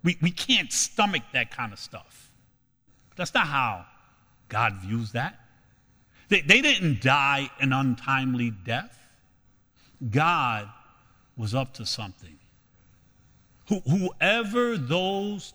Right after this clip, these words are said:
ten people were in God, that's who they are. And that's what it was going to be. But in this, what was Job's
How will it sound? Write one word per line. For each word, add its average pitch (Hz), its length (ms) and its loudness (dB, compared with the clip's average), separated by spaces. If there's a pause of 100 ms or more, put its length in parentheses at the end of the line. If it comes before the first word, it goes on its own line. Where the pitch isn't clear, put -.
ten 170 440 -6
people 156 460 -6
were 139 300 -4
in 113 300 -8
God, 143 380 -2 (540)
that's - 160 -18
who 190 120 -10
they 175 180 0
are. 233 200 -4 (1080)
And 165 120 2
that's 202 220 2
what 202 160 2
it 175 80 -2
was 170 180 2
going 180 600 0 (420)
to 151 140 -4
be. 135 440 -2 (2750)
But 143 140 0
in 214 240 2
this, - 680 -4 (760)
what 170 460 -2
was 113 300 -2
Job's 147 720 -2